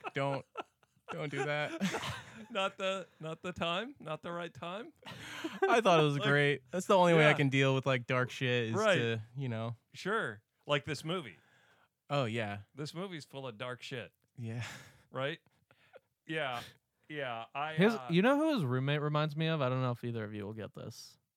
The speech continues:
Speaker 3: Uh, he reminds me of the dude in Saturday Night, Saturday Night Live, like, Kyle Mooney.
Speaker 1: Oh, Kyle Mooney. Oh, totally. He has
Speaker 3: I
Speaker 1: Kyle
Speaker 3: f-,
Speaker 1: Mooney vibe.
Speaker 3: yeah.
Speaker 1: Totally.
Speaker 3: Hardcore.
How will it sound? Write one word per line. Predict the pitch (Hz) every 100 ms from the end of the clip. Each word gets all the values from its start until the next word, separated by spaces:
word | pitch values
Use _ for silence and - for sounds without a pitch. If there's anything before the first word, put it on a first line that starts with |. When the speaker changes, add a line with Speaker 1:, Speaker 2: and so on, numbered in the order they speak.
| _
Speaker 3:
Uh, | 127 123 120
he | 135
reminds | 127 131 135 180 -
me | 262
of | 247
the |
dude | 175 - 135 151
in | 127
Saturday | - 127 135
Night, | 143 143 - - - -
Saturday | - 120 143 139
Night | 127 123
Live, | 113 117 123
like, | 110 -
Kyle | 110 113 123
Mooney. | 113 110 113 113 131 165
Speaker 1:
Oh, |
Kyle | 180 160 147
Mooney. | 151 123
Oh, | 151 131
totally. | - 151 139 101 95
He | 120
has | 120 110 -
Speaker 3:
I | 113
Speaker 1:
Kyle | 110
Speaker 3:
f-, |
Speaker 1:
Mooney | 107 101
vibe. | 90 82 87
Speaker 3:
yeah. | 139 120 107 101
Speaker 1:
Totally. | 117 104 82 - -
Speaker 3:
Hardcore. | 135 127 117 - 113 107 95